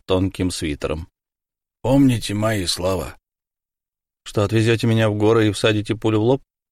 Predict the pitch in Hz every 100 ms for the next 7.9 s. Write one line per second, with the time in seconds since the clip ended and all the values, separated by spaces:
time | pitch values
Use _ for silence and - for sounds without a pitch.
0 | _ _ 107 110 - 101 98 - 117 104
1 | 98 90 92 87 85 92 95 87 - -
2 | _ _ _ _ _ 120 139 139 131 123
3 | 127 131 131 120 113 113 113 117 117 107
4 | 110 - 104 113 - 104 104 147 117 90
5 | 87 87 95 90 101 98 92 82 64 52
6 | - - _ _ _ _ _ _ _ -
7 | - 87 80 110 113 - - - -